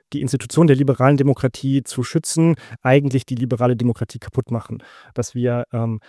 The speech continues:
den Glauben an die Institution und an die Freiheit und an die Demokratie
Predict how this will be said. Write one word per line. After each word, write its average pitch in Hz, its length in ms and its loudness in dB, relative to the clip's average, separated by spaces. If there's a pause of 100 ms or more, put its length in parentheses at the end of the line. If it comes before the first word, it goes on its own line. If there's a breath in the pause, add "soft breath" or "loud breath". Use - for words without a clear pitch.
(140 soft breath)
den 135 140 0
Glauben 135 360 4
an 147 220 2
die 143 160 0
Institution 139 720 0
und 131 100 2
an 135 140 2
die 120 60 -2
Freiheit 131 420 2
und 127 80 -6
an 120 100 -6
die 113 80 -6
Demokratie 127 800 -2